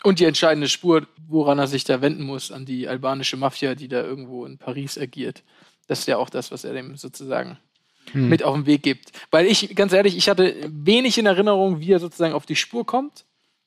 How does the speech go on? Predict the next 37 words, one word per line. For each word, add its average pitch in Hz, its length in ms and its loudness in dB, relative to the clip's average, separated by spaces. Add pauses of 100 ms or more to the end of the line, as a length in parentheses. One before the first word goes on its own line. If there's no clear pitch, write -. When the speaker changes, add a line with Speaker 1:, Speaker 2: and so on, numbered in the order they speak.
(200)
Speaker 1:
Und 165 400 4
das 170 160 0
war 156 80 4
eigentlich 151 200 0
für - 80 -8
mich 170 140 0
so 160 140 -2
ein 151 80 0
bisschen 156 240 -2
das 147 160 0
Interessante, 147 480 0
als 135 100 0
ich 143 80 -12
den 135 140 -4
Film 139 240 -6
wieder 165 240 4
gesehen 143 320 0
hab, 156 140 -2
dass 143 100 -4
ich 143 80 -6
mir 147 60 -6
dachte, 147 260 -2
„Wie, 170 200 -4
wie 175 100 -2
macht 185 220 -4
er 135 80 2
das 143 140 -2
nochmal?“, 151 360 0 (360)
nachdem 156 220 2
er 156 60 2
da 143 60 4
nur 156 160 -2
ein 165 40 -4
bisschen 160 260 -4
Telefon 160 440 -2
mitschneidet. 160 540 0 (160)
Ja, 135 320 2